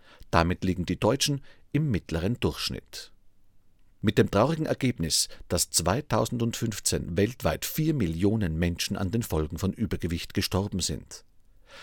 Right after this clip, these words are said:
Darunter vor allem wegen Herz-Kreislauf-Erkrankungen, siebzig Prozent,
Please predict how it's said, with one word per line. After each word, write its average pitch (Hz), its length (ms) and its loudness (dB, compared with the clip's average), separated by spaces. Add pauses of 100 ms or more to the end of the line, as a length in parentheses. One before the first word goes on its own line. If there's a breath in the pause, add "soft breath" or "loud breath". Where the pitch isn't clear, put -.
(140 loud breath)
Darunter 98 400 4
vor - 220 0
allem 101 320 4
wegen 98 180 4
Herz-Kreislauf-Erkrankungen, 90 1300 -2 (180 soft breath)
siebzig - 480 -6
Prozent, 117 520 -4